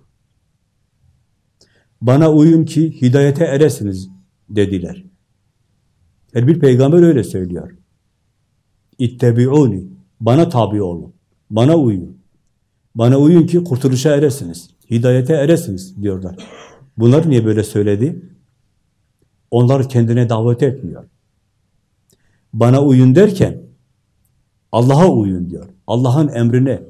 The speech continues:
vahyine. "Ben Allah'ın vahyine uymuşum, Allah'a iman etmişim. Siz de benimle beraber Allah'a uyun." diyor. Peygamberler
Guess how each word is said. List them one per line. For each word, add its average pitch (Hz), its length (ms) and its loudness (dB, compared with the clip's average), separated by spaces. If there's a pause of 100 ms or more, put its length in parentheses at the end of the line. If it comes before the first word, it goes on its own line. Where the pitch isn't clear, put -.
(160)
vahyine. 120 500 -4 (220)
"Ben 127 120 0
Allah'ın 127 500 0
vahyine 135 360 2
uymuşum, 131 680 -2 (600)
Allah'a 131 360 2
iman 120 360 0
etmişim. 123 680 -6 (760)
Siz 131 280 2
de 165 260 2 (640)
benimle 123 520 4
beraber 127 360 0
Allah'a 120 360 0
uyun." 92 360 -4
diyor. 73 200 -16 (3250)
Peygamberler 127 840 4